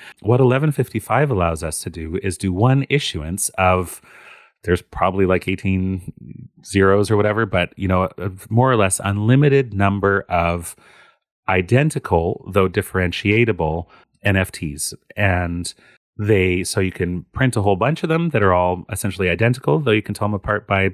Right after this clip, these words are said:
sort of their serial number in a sense. But that was amazing because what we wanna do is tokenize issuances or t-, tokenize verifications, really. So you go, you do your carbon credit,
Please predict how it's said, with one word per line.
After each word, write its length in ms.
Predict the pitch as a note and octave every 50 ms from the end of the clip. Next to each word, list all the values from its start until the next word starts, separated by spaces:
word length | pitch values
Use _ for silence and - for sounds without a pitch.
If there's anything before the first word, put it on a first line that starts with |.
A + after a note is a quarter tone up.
| - -
sort 140 | - -
of 60 | F#2 E2+
their 120 | E2 E2+
serial 320 | - - - C3+ C3+ C3+
number 240 | C3 B2+ B2+ B2+ B2
in 60 | B2 B2+
a 20 |
sense. 340 | B2+ - B2+ C3 C3 - - - - - - - _ _ -
But 480 | G#2+ F#2 G#2+ G2 G2 - - - - _ _ _ _ _ _ _ _ _ _ -
that 400 | - G#2 G2+ A2 G#2 G#2+ A2+ -
was 240 | G#2+ G#2 G#2 F2 A2+
amazing 380 | A2+ C#3+ E3 D#3 G2+ G2 F#2+
because 500 | F2+ F#2+ - - - G2+ G2 F#2+ F2+ -
what 260 | F#2 F#2+ A2 G#2 - -
we 160 | G2+ G#2+ G#2
wanna 240 | F#2+ F#2+ F#2+ F#2 F2+
do 320 | F2 - G#2+ A2 G#2+ G#2 -
is 180 | F#2+ F#2+ F2+ -
tokenize 640 | - - - A2 - - G2 F2+ E2+ F2 F2+ F#2 -
issuances 760 | E3+ F3 - - G2 E2+ D#2 D2 - - D#2 D2 - - - - - - -
or 260 | - F#2+ F#2+ F#2+ F#2+
t-, 120 | - - - _ -
tokenize 440 | - - C3+ - B2+ G#2 F#2 F2 E2+
verifications, 800 | G2 G2+ G2+ - - - - - - E3 - - - D#2+ D#2 F2
really. 180 | D#2+ D#2 E2
So 140 | - - F#2
you 120 | F2 F2+
go, 200 | F#2 G#2 A2 A2+
you 160 | A2+ - - F2
do 80 | G2+
your 120 | F#2+ F2+ F#2
carbon 300 | - B2 B2+ A#2+ A#2+ A2+
credit, 360 | - A#2+ A#2 A2+ A2 -